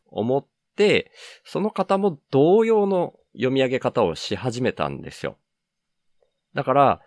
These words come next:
最後に、まあ、何十人、まだ、まだ百人超えてないと思うんですけど、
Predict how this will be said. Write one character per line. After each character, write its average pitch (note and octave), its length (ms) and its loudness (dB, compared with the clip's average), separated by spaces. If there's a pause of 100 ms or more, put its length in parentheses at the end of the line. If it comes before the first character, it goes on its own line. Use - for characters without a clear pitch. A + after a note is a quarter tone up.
(140)
最 G#3 240 2
後 B2 120 0
に、 G#2 400 0 (300)
ま A#2+ 140 -4
あ、 A2 60 -4
何 B2+ 300 -4
十 B2+ 300 -6
人、 F#2+ 400 -4 (680)
ま D#3 140 -4
だ、 D3 80 -4
ま A#3 120 0
だ G3+ 60 0
百 C#3 220 0
人 C3 100 -2
超 A#2+ 120 2
え A2 40 2
て G#2+ 120 -6
な G#2+ 80 0
い G2 40 0
と F2 80 -6
思 D#2 100 -4
う - 20 -4
ん D2+ 40 -6
で D2+ 60 -10
す - 60 -14
け F2 100 -6
ど、 E2 260 -2